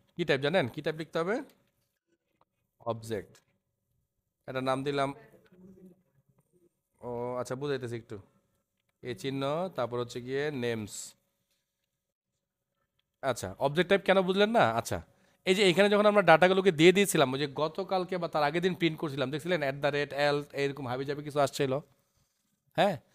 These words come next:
আসলে প্রোগ্রামের মধ্যে যখন এই ডাটাগুলো চলে আসে, তখন এই ডাটাগুলো অবজেক্ট আকারে চলে আসে, ঠিক আছে? So, তখন যদি আপনাকে পড়তে হয়, তখন আপনাকে অবজেক্টকেই পড়তে হবে, এই জন্য আমরা অবজেক্টকে পড়তেছি আর কি। So, আমরা ধরে নিচ্ছি এই নেম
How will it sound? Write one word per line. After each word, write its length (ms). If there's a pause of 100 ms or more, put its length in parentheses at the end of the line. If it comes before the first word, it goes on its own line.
(220)
আসলে 200
প্রোগ্রামের 420
মধ্যে 140
যখন 260
এই 80
ডাটাগুলো 360
চলে 260
আসে, 220
তখন 220
এই 100
ডাটাগুলো 320
অবজেক্ট 220
আকারে 280
চলে 220
আসে, 160 (920)
ঠিক 100
আছে? 220 (420)
So, 80
তখন 260
যদি 100
আপনাকে 300
পড়তে 320
হয়, 140
তখন 180
আপনাকে 300
অবজেক্টকেই 580
পড়তে 240
হবে, 200 (580)
এই 120
জন্য 200
আমরা 200
অবজেক্টকে 340
পড়তেছি 460
আর 140
কি। 80 (460)
So, 140
আমরা 200
ধরে 140
নিচ্ছি 220
এই 180
নেম 140